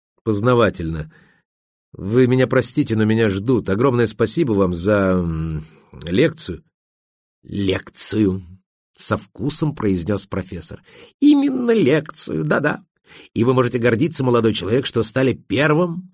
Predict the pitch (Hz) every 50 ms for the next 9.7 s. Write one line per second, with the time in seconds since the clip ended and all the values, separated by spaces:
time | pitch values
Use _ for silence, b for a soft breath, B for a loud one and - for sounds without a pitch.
0 | _ - - - 101 113 117 110 110 110 107 92 92 - - - 90 98 87 -
1 | - - - - _ _ b b b b b b b b b - 190 233 220 -
2 | 120 233 226 226 226 226 220 214 190 151 - 151 151 135 135 175 180 - - 117
3 | 127 151 160 160 147 147 143 139 143 123 - 120 131 127 - - - 147 131 -
4 | - - 123 147 165 170 165 151 - 165 208 220 185 - - - 113 123 143 180
5 | 196 185 - - - 185 190 180 185 B B B B B B - 113 - - 113
6 | 123 120 113 104 - 131 135 123 - - - 120 120 113 - - 113 117 104 -
7 | - 107 - - - 110 107 87 76 73 69 76 - - _ _ _ _ _ _
8 | _ - - 78 78 90 110 113 95 101 110 127 127 120 123 117 - - 117 135
9 | 139 135 131 139 143 143 - - 151 180 156 - - -